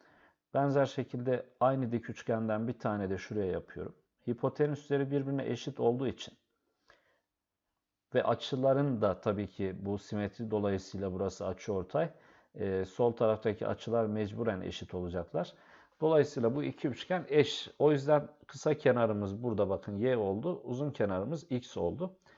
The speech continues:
Bu noktanın apsisi bu sefer y haline geldi. Ordinatı da x haline geldi. Yani şu uzunluk apsis oldu. Diğer uzunluk ordinat oldu. O zaman y eşittir x doğrusuna göre simetri çalışırken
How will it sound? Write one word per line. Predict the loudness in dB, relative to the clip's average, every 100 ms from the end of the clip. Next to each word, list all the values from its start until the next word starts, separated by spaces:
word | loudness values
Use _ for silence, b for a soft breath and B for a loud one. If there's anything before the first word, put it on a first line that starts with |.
| b b -4
Bu | 0
noktanın | 2 4 2 2 -2
apsisi | 0 0 -2 -6 -6 -6
bu |
sefer | -2 0 2 0
y | 2 2
haline | 4 4 2 2 0
geldi. | 2 0 0
Ordinatı | 0 4 4 4 -4 -4 -2
da | 0
x | 0 -2 0
haline | 0 0 -2 -6
geldi. | -6 -4 0
Yani | 0 0 -2
şu | -8 -6
uzunluk | -4 -2 -4 -6 -6
apsis | -4 -4 -6 -2
oldu. | 0 0 -4 -8 b b b _
Diğer | 4 4
uzunluk | 4 -2 0 6
ordinat | 6 6 -2 -4
oldu. | -8 -12 -16 b b b _
O | 4
zaman | 4 4 2
y | 4 4 4
eşittir | 2 -4 0
x | 0 -2 2
doğrusuna | 4 6 2 -2 0
göre | 2 2 0
simetri | -2 -2 -2 -2 -6
çalışırken | 0 0 0 -4 -6 -6 -6